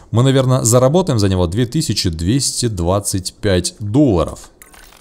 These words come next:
Круто. Груз доставлен, колонисты будут сыты. Это мы еду доставили. И могу взять вот этот вот груз, пустые G-Type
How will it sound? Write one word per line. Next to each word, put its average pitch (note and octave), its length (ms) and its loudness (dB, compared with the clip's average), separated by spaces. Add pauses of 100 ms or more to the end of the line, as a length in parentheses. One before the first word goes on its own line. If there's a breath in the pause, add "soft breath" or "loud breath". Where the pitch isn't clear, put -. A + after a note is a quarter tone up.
(180)
Круто. E3 360 2
Груз D#3+ 220 4
доставлен, D#3 480 0
колонисты C3 560 0
будут B2+ 340 -2
сыты. - 480 -2 (100)
Это A#2 200 -4
мы A#2+ 140 -2
еду A#2 260 0
доставили. E2 520 -2 (400 loud breath)
И B2 120 0
могу A#2+ 340 0
взять A2 460 -2
вот G2 320 -4
этот A2+ 260 -2
вот E2 160 -4
груз, C#3 300 0
пустые A#2+ 560 -2
G-Type G2 600 -4